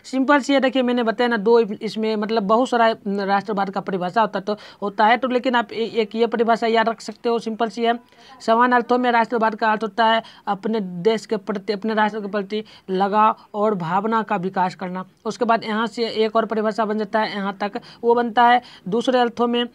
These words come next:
राष्ट्रवाद का जो अर्थ होगा, ऐसी भावना, ए, राष्ट्रवाद के प्रति एक ऐसी भावना जो किसी विशेष भौगोलिक, सांस्कृतिक, सामाजिक परिवेश में रहने वाले लोगों की एकता को वाहक बनाती है, यानी वाहक बनाकर रखती है, साथ में मिलजुल कर रखती है। तो सिंपल सी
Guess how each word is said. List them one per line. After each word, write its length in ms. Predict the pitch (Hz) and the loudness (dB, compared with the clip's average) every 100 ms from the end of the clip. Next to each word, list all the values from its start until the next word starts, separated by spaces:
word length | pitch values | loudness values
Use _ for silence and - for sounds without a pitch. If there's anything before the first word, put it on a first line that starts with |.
| _ 208 | _ -2
राष्ट्रवाद 460 | 202 214 233 226 | 0 0 0 0
का 140 | 220 226 | 2 0
जो 120 | 226 | 0
अर्थ 120 | 220 | -2
होगा, 240 | 220 220 220 - - | 0 -2 -2 -8 0
ऐसी 340 | 226 247 277 | 0 2 2
भावना, 460 | 208 190 185 190 208 - 240 | 4 2 2 -4 -6 -4 2
ए, 200 | 233 214 | 4 4
राष्ट्रवाद 540 | 220 233 247 226 226 | 2 2 2 2 2
के 100 | 233 | 0
प्रति 340 | 220 220 196 | -2 -4 -6
एक 260 | 233 220 226 | -2 0 0
ऐसी 240 | 220 214 | -2 -2
भावना 340 | 233 208 196 202 | 0 0 0 -2
जो 200 | 185 233 | 0 0
किसी 360 | 233 240 240 | -2 -6 -6
विशेष 500 | 214 208 196 233 226 | -6 -4 -2 -2 -2
भौगोलिक, 760 | 214 170 208 208 247 190 156 170 - - | -4 -2 0 4 4 2 -6 -12 -14 -20
सांस्कृतिक, 880 | - - 233 220 247 262 269 233 170 - - | -2 2 2 2 -2 -2 -2 -4 -6 -18 -6
सामाजिक 540 | 220 208 220 233 254 | -2 2 2 2 -2
परिवेश 380 | 233 233 233 226 | -4 0 0 -2
में 120 | 226 | -2
रहने 220 | 214 220 | 0 0
वाले 340 | 240 202 190 220 - _ 202 | 0 -2 -2 -4 -8 _ -2
लोगों 300 | 214 226 233 | 0 2 0
की 140 | 220 | -2
एकता 440 | 202 202 196 208 | -4 -4 -2 -2
को 240 | 196 214 233 | 0 0 2
वाहक 520 | 214 202 240 247 277 - - 202 | 4 4 4 2 -6 -6 -8 0
बनाती 320 | 240 233 220 | 2 2 0
है, 60 | |
यानी 160 | 214 220 | -2 0
वाहक 360 | 202 185 202 196 | 0 0 0 -4
बनाकर 380 | 202 190 226 | -6 -2 -2
रखती 280 | 226 - - | -2 -4 -6
है, 80 | 202 | -6
साथ 200 | 160 165 165 | -4 -6 -6
में 120 | 175 | -8
मिलजुल 360 | 180 185 170 165 | -6 -4 -4 -2
कर 180 | 226 | -2
रखती 280 | 233 190 - | 0 -4 -8
है। 100 | 170 | -12
तो 300 | 160 _ - | -12 _ -14
सिंपल 220 | 220 254 | -4 -2
सी 220 | 254 247 | -2 -2